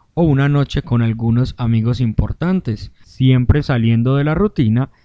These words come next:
y buscando lo mejor para todos. Sentarse junto a un fuego de leña en una cabaña durante un sueño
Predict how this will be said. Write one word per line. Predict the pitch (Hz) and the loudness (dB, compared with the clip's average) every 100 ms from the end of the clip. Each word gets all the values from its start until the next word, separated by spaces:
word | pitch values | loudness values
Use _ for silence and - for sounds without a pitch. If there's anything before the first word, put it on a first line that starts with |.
| _ | _
y | - | -2
buscando | 185 185 - 143 135 139 139 | 0 0 -2 -2 0 -2 -2
lo | 123 127 131 | 0 0 2
mejor | 151 151 131 127 127 | 0 0 0 -2 -2
para | - 101 101 | -2 -2 -4
todos. | - 139 147 123 - - - - - _ _ _ | -4 -2 0 -2 -6 -12 -16 -20 -20 _ _ _
Sentarse | - - 123 120 143 143 180 | -10 -2 0 0 -2 -2 -2
junto | 156 131 - 123 | 0 0 0 2
a | |
un | 123 123 | 2 0
fuego | - 170 165 160 | 0 0 2 0
de | 131 | 2
leña | 151 117 120 131 - | 0 2 0 -2 -2
en | 113 117 | -2 -2
una | 127 135 151 | -2 -2 -2
cabaña | 170 165 131 123 143 | -2 0 0 0 0
durante | 147 117 110 110 113 117 | -2 0 0 -2 -2 -2
un | 165 | -2
sueño | - 143 107 120 | 0 0 2 0